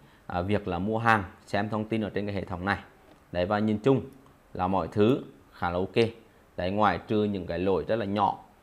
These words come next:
Đấy, và những thứ để giúp chúng ta có thể là, à, giúp cho người dùng có thể là tăng cái trải nghiệm lên và, à, thao tác ok hơn. À, còn đối với Thành, khi chúng ta đã làm lên được cái bài như này rồi thì thực sự là chúc mừng em vì chúng ta đã,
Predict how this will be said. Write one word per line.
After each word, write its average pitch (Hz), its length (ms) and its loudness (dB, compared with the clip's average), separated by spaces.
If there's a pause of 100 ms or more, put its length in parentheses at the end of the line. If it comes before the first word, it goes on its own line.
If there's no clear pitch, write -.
(220)
Đấy, 87 320 -6
và 101 260 4
những 98 200 -2 (120)
thứ 95 320 0
để 113 100 2
giúp 90 160 -4 (140)
chúng 90 120 -10
ta 98 240 2
có 92 200 -4
thể 90 140 -4
là, 87 200 -4 (400)
à, 87 180 -6
giúp 95 200 -4
cho 117 60 0
người 110 140 0
dùng 104 200 -2
có 92 60 -4
thể 95 160 -4
là 85 320 -6 (360)
tăng 104 160 2
cái 113 120 -4
trải 92 120 0
nghiệm 92 200 -2
lên 110 240 2
và, 95 320 -2 (400)
à, 87 280 -6
thao 120 160 0
tác 98 200 4 (240)
ok 101 120 -2 (140)
hơn. 117 140 2 (260)
À, 92 140 -2 (120)
còn 113 100 4
đối 98 100 6
với 92 120 2
Thành, 107 220 0
khi 117 140 -2
chúng 107 100 -2
ta 104 80 2
đã 92 140 2
làm 101 280 6
lên 110 80 0
được 101 80 0
cái 98 80 0
bài 101 160 2
như 101 80 -2
này 104 160 0
rồi 98 200 0
thì 98 100 -2
thực 107 260 -4
sự 107 220 2
là 82 100 -4
chúc 107 220 -6
mừng 101 100 -4
em 104 200 -2
vì 98 120 0
chúng 90 120 -4
ta 92 120 -2
đã, 92 280 0